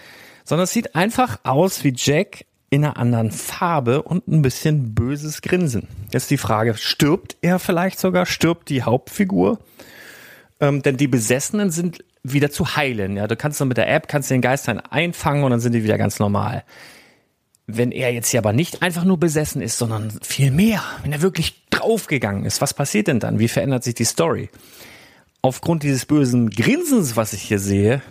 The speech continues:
möchte ich aber fast ableiten, dass es vielleicht eine Art Paralleluniversums-Jack ist oder so. Vielleicht ein böser Zwilling, der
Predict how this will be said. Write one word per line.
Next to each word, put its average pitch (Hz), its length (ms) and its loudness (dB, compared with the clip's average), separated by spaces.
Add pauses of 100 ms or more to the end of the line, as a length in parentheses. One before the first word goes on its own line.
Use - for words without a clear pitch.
möchte 139 260 0
ich 151 60 2
aber 139 100 2
fast - 320 -6
ableiten, 135 420 0
dass 127 160 -2
es 127 100 -4
vielleicht 123 460 0
eine 120 280 0
Art 117 360 -2 (420)
Paralleluniversums-Jack 131 2750 -2
ist 117 220 -2
oder 95 240 0
so. 98 120 -2
Vielleicht 127 380 -4
ein 147 60 0
böser 160 340 2
Zwilling, 208 480 0
der 113 340 0